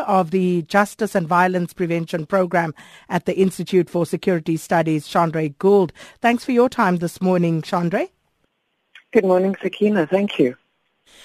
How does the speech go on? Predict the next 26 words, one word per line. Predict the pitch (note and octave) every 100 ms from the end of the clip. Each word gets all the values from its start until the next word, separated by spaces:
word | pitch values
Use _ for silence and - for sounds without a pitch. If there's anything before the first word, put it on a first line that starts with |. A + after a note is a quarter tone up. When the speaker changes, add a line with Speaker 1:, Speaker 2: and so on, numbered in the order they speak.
| -
Speaker 1:
So | - G#4+
Doctor | G#4 F#4 -
Khoza | - A#4 A#4+ C5
has | D#4+ C#4
been | A#3 A#3 G#3
quoted | C4 A#3+ A#3
as | G3+ F#3
saying, | - G3+ F#3+ - - - -
uh, | G3 F#3
that | G3 F3+
there | G3+
were | G#3+ -
issues | D4 C4 A#3 G3+
of | - G3 - -
trust | - D4+ - - - -
in | A3 G3 G3 F#3+
her | E3+ G3 G#3+
accepting | G#3 - A3 F#3 G#3 F#3
the | F3 E3+
protection | D#3 F#3 - G#3+ - G3 E3+
that | E3+
has | E3+ E3
been | - E3 -
offered | F#3+ - D#3+
to | - D3
her. | - D3